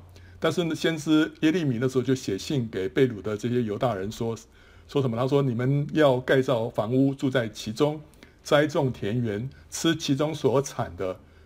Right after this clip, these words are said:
娶妻生儿女，为你们的儿子娶妻，使你们的女儿嫁人，生儿养女，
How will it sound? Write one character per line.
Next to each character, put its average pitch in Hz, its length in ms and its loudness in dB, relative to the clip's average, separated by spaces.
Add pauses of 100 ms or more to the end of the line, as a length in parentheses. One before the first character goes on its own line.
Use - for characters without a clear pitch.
娶 107 500 -2
妻 - 380 0
生 156 420 -2
儿 120 180 2
女， 123 240 0 (400)
为 160 160 2
你 131 120 2
们 117 180 -2
的 120 240 -2 (120)
儿 127 140 4
子 139 240 -2
娶 - 200 -6
妻， 131 360 0
使 135 200 0
你 131 80 0
们 110 280 -6
的 113 200 -4
女 110 220 -4
儿 107 220 -4 (120)
嫁 131 240 2
人， 104 340 -6 (460)
生 180 280 2
儿 131 200 4
养 127 260 0
女， 110 180 -2